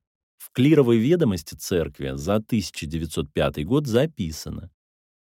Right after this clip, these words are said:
«Трапезная и колокольня построены в тысяча восемьсот девяносто четвёртом году по новому плану, рассмотренному в тысяча восемьсот девяносто втором году губернским строительным отделом». Перестройка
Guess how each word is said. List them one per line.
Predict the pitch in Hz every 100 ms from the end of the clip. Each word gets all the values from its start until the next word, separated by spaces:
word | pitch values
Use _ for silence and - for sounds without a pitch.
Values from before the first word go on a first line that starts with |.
| _
«Трапезная | 185 202 165 131 131
и |
колокольня | 113 127 127 - 95 104 127
построены | 110 95 - 151 185 113
в | -
тысяча | 160 170 120
восемьсот | 98 95 85 151
девяносто | 143 90 127 143 110
четвёртом | - 123 127 104 90
году | 82 71 139 175 -
по | 85
новому | 73 67 110 131 117 107
плану, | - 82 92 101 87 67 - _ _
рассмотренному | 78 71 - - 65 71 135 151 160 160 156 160 147 _ _
в | -
тысяча | 147 110 92
восемьсот | 85 82 80 71
девяносто | 90 110 82 -
втором | 71 80 80 71
году | 69 87 170
губернским | 120 82 71 127 139 - 120 113
строительным | - 67 65 76 76 71 69 69
отделом». | - 76 65 65 58 55 - _ _ _ _ -
Перестройка | 127 117 - 180 208 - -